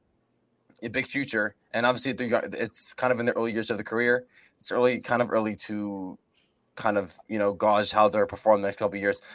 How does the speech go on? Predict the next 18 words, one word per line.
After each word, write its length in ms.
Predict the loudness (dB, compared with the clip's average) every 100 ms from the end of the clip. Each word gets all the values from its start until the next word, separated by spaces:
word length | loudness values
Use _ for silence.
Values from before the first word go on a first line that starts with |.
| -16 2
But 160 | 2 2
it, 120 | -8 0
does 160 | 6
that 140 | 8 8
concern 380 | 6 6 4
you, 240 | 2 0 -2
how 360 | 4 6 6
they've 240 | 4 -2 -2
co-, 180 | -8 -8 _
how 140 | 0
they 160 | 2 0
performed, 600 | -2 0 2 4 2 -6 _ _ _ 2
uh, 260 | 4 4
coming 280 | 2 0 2
out 100 | 0
of 60 | -2
the 60 |
gate? 220 | -6 -6